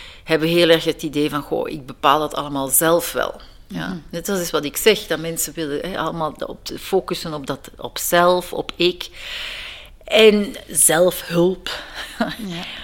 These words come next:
Speaker 1: <laughs> Selfie. Ehm, en, en natuurlijk is het op zich goed dat, dat, dat je goed voor jezelf zorgt, ja. Maar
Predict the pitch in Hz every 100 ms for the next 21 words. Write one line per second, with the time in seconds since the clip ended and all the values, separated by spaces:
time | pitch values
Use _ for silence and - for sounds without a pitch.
0 | - - - - 185 170 185 - 196 180
1 | 185 170 - - - - - - 202 190
2 | 185 185 190 - - - 76 - - -
3 | - - - - - 127 233 - 208 214
4 | 202 - - 196 - 208 208 175 - 180
5 | - 185 - 254 - - - - - -
6 | 175 - - 170 165 160 180 - 147 147
7 | 143 - - - 214 - 165 165 - 165
8 | 170